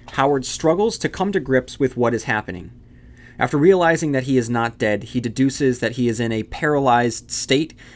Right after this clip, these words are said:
and struggles to somehow inform the doctors of this fact before they cut into him. While prepping Cottrell's body,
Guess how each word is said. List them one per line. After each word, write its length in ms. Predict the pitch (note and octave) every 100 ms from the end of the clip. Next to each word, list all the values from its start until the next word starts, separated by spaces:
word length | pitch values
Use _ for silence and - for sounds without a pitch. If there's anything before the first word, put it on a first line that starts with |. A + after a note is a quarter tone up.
| -
and 160 | A2+
struggles 380 | - C#3 C3 C3
to 100 | -
somehow 540 | - D#3 D3+ D3 C#3+ C#3+
inform 440 | A#2 - C3 B2+
the 80 | B2
doctors 560 | A#2+ A#2 A#2 A#2+ A2+ -
of 140 | A2
this 140 | G#2+
fact 380 | - A#2+ G#2+ -
before 280 | G#2+ - G#2+
they 120 | G2+
cut 260 | - - -
into 200 | G#2 G2+
him. 300 | - F#2 F#2 - - - - - - - -
While 260 | C3+ D3
prepping 440 | - F#3+ F3+ F#3+ F3+
Cottrell's 520 | C#3+ - D#3 C#3+ C3
body, 500 | B2+ A#2 A#2 A2+ G#2+